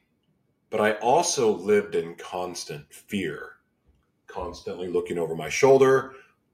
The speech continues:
constantly sabotaging my own success, because I figured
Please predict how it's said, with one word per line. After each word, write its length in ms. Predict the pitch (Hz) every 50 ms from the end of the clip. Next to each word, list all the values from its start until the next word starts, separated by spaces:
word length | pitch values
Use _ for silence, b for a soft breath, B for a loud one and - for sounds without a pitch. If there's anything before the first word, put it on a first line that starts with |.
| _ _ -
constantly 640 | - - 104 104 107 104 - - 117 104 95 98
sabotaging 1200 | 98 - - - - - - - 123 107 107 113 131 131 131 - 139 131 131 135 123 131 135 135 131
my 200 | 117 101 90 90
own 240 | 90 92 95 92 85
success, 840 | - - 95 - - - - - - 110 113 135 151 147 - -
because 400 | - 104 92 - 98 95 90 87
I 80 | 98 92
figured 600 | 90 - - 98 92 92 95 92 90 90 90 -